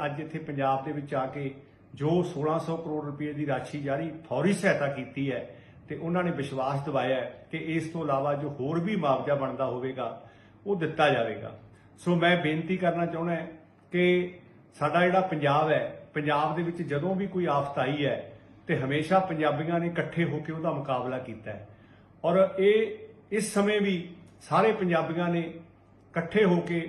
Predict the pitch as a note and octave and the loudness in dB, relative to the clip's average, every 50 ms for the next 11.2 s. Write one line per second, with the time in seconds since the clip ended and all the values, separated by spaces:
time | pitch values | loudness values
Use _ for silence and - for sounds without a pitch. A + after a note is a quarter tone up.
0 | - - E3+ F#3 F#3+ F#3+ F#3 F3+ E3+ D#3+ - - - C#3+ E3 F3+ D#3+ C3+ E3 D3+ | -6 -6 -4 0 0 2 2 2 0 -2 -6 -10 -8 -4 -2 -2 0 0 0 0
1 | - - E3 D#3 D3 D3+ D#3 D#3 - - - - - D#3 F#3 G3 - G#3 G3 F#3 | -2 -4 -4 -2 0 2 0 0 -2 -6 -10 -6 0 0 0 0 2 0 2 2
2 | F#3 D#3 D3 C#3+ E3 - - C#3+ C3+ - - D3+ C3+ - - C#3+ C3+ C3+ - - | 4 4 2 0 -2 -4 -4 -6 -6 -4 -6 -8 -6 -6 -4 -6 -6 -6 -8 -14
3 | - - - - - - - - D#3+ F3 F#3+ G3 F#3+ F3+ F3+ E3 D#3 - D3+ C#3+ | -20 -20 -20 -20 -20 -18 -10 -4 -2 2 4 4 4 4 2 0 -2 -6 -8 -10
4 | D3 D3+ D#3 D#3+ D3 C#3 - C3+ C#3+ C3+ C3+ - C3+ C3+ C3 - D3+ D3+ D3 C3+ | -8 -6 -4 -2 -2 -2 -2 -2 -2 -6 -6 -4 -6 -6 -4 -4 -2 -2 -2 -2
5 | - - - - - - - - - - F3 E3+ F3 E3+ E3+ D#3 D3 D3 C#3+ D3 | -2 -6 -10 -16 -20 -20 -20 -8 -2 2 2 4 4 2 2 0 0 2 2 2
6 | D3+ D#3 E3 E3 D#3+ D#3 D#3 E3 D#3 C#3 C#3+ C#3 C#3+ C#3 - D3 C#3+ C3+ C#3 D3+ | 2 0 0 -2 -2 -2 -2 -4 -2 -2 -2 -2 -2 -2 -2 -2 -4 -2 -2 -4
7 | D3+ D3 - - - - - - - - - _ _ - - - - - - - | -6 -6 -8 -14 -18 -20 -20 -20 -20 -20 -20 _ _ -20 -20 -20 -20 -12 -6 -4
8 | D#3 - D#3 D3 C#3+ D3 C#3+ D3+ D#3+ F3+ - E3+ E3+ D#3+ C3+ - - E3 - - | -4 -2 0 2 2 4 6 6 4 4 4 2 0 0 0 -2 -4 -4 -4 -2
9 | - D#3 C#3 D3 C3+ D#3+ E3 - E3+ F3 F3+ E3+ D3 C3+ C3+ - - D3+ D3+ D3+ | -4 -2 0 0 0 0 0 0 2 2 4 4 4 4 2 0 -4 -4 -2 -2
10 | D3 C#3+ D3+ D#3 D3+ D#3 - - - - - - _ _ _ - C#3 C#3 D#3 D#3+ | 0 0 -2 -2 -4 -6 -10 -16 -20 -20 -20 -20 _ _ _ -8 -4 -2 0 2
11 | D3+ E3+ F3 | 2 4 4